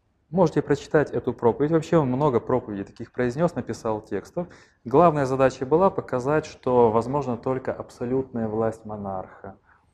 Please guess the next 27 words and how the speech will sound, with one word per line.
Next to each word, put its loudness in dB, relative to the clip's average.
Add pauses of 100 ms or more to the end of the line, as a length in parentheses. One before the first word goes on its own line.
(120)
сила -6
монарха. -10
Он -10
должен -4
цементировать, -6
должен -8
собирать. -8
То -10
есть -2
он -2
должен 2
выстроить 0 (180)
мощную -2
вертикаль. -4
Это -2
идея 0
украинца. -4 (680)
Феофан 0
Прокопович -4
родился -8
в -20
Киеве. -16 (2500)
Второй 2
из 0
них, -2
Стефан -4
Яворский, -4